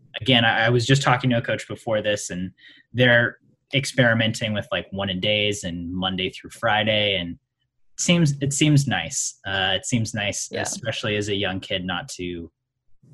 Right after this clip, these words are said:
Speaker 1: you know, have to spend twenty plus hours a week doing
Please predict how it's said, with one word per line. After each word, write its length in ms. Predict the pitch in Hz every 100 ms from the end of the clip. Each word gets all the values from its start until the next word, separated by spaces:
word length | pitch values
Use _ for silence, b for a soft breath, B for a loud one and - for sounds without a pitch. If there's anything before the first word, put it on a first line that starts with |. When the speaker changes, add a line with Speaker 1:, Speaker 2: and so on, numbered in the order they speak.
| -
Speaker 1:
you 80 | 92
know, 200 | 85 87 - - -
have 220 | 104 98
to 80 | 98
spend 300 | - 101 92
twenty 240 | - 98
plus 260 | 90 90 -
hours 280 | 98 87 87
a 60 | 95
week 540 | 90 87 - - - _ _ - - 90 -
doing 500 | 95 85 82 82